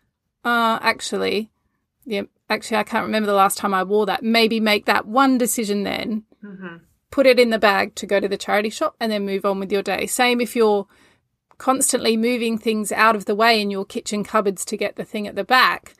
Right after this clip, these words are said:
Speaker 1: While you're pushing those things out the way, have that, be in that
Speaker 2: <laughs>
Speaker 1: state of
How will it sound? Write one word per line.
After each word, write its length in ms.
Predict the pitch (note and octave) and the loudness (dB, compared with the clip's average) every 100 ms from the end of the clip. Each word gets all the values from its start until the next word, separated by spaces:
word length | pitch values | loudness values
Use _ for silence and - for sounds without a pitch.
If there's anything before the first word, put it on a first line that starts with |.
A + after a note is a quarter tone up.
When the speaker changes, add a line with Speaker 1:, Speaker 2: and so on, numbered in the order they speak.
| _ _ _ | _ _ _
Speaker 1:
While 300 | G3 A#3 C#4 | 0 4 6
you're 120 | D4 D4 | 4 0
pushing 360 | D4 C4+ C4 | -2 -2 -2
those 200 | A#3+ A3+ | -2 -2
things 280 | - A#3 A3+ | -2 -2 0
out 160 | G3+ G#3+ | 0 0
the 80 | |
way, 520 | G3+ G#3+ F#3+ G3+ G#3+ _ _ _ _ _ _ _ _ _ - | 0 2 2 0 -6 _ _ _ _ _ _ _ _ _ -8
have 280 | A#3 A#3 | -2 -2
that, 260 | A3+ G#3+ - - | 0 0 -2 -4
be 140 | B3 B3 | 0 2
in 80 | |
that 200 | A3 A3 _ _ | 0 -2 _ _
Speaker 2:
<laughs> 160 | _ - | _ -6
Speaker 1:
state 580 | B3 - G#3+ G#3+ A3 | -4 2 4 4 2
of 380 | G#3 G3+ F3+ - | -2 -2 -4 -16